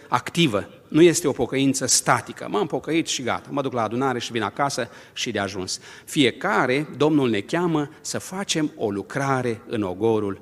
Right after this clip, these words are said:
lui Dumnezeu. Sigur,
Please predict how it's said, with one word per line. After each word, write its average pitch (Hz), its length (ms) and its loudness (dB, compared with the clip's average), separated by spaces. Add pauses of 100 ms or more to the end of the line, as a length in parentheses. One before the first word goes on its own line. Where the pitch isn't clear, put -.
(140)
lui 92 380 -6 (140)
Dumnezeu. - 600 -10 (500)
Sigur, 214 500 2